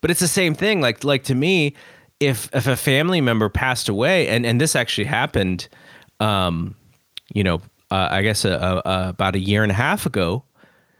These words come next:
where I was at work and I was like, "Oh my God, I, I heard some really bad news about a family member." It wasn't shocking.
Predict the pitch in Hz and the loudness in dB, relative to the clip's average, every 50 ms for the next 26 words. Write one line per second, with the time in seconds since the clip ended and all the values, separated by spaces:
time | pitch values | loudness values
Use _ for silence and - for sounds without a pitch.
0 | _ _ - 113 117 123 127 127 123 120 120 117 113 113 110 _ _ _ _ _ | _ _ -6 -2 0 2 2 4 4 4 4 2 2 0 -2 _ _ _ _ _
1 | _ _ _ _ _ _ - 139 156 175 185 175 143 147 147 143 110 113 127 143 | _ _ _ _ _ _ -2 0 0 2 0 0 2 0 0 0 0 -2 -2 0
2 | 180 214 214 185 170 160 - - - - - - - _ _ - 135 139 139 135 | 2 2 2 2 0 -2 -4 -10 -20 -20 -20 -20 -20 _ _ -2 0 2 2 2
3 | 131 135 143 147 147 127 117 110 107 - - 127 131 135 135 120 113 127 135 143 | 2 2 2 2 2 2 0 -2 -2 -2 -4 -2 0 2 2 2 2 2 2 2
4 | 110 98 98 98 104 110 104 - 143 151 135 - - 117 113 110 110 113 110 107 | 2 2 2 2 2 2 2 0 0 -2 0 0 0 0 2 2 2 2 2 2
5 | 101 101 104 123 143 156 156 139 110 110 107 101 98 95 - - 117 113 123 135 | 2 2 2 2 2 2 2 2 0 0 0 0 0 -2 -2 -2 -2 0 0 0
6 | 123 107 101 95 90 92 95 101 110 - - - _ _ _ _ _ - 135 135 | 0 0 0 0 0 0 -2 -2 -4 -6 -12 -20 _ _ _ _ _ -4 -4 -4
7 | - 135 139 147 147 139 160 170 160 - - - - 147 139 135 127 - 117 98 | -2 0 0 2 2 2 0 -2 -2 -2 -2 0 0 2 2 0 0 -2 -2 -2
8 | 95 113 139 160 160 | 0 -2 -2 -4 -6